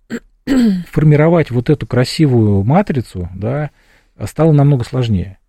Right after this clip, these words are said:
И, соответственно, манипулировать, э, населением мира стало намного сложнее, и поэтому многие вещи, которые, в принципе, работали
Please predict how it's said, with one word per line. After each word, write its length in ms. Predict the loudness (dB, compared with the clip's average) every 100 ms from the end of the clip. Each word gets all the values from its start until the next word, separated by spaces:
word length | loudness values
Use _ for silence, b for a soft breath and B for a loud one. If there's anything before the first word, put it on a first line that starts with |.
| _
И, 80 | -10
соответственно, 460 | -6 -4 -4 2 4
манипулировать, 720 | 4 2 2 4 2 0 -6
э, 880 | -8 -6 -4 -4 -4 -4 -4 -6 -6 -8 -10 -12
населением 800 | -8 -4 -2 -4 -2 0 2 2
мира 420 | 2 2 0 -2 -8 _ _ _ _ _
стало 220 | -6 0
намного 380 | 2 2 2 -2
сложнее, 640 | -4 -4 0 2 2 0
и 120 | -2 -6
поэтому 720 | -4 -4 -2 -2 0 2 2
многие 400 | 2 2 0 0
вещи, 320 | -2 -4 -6
которые, 640 | -8 -4 0 2 2 0
в 100 | -6
принципе, 480 | -4 -2 -2 -4 -6
работали 600 | -4 -4 -6 -6 -8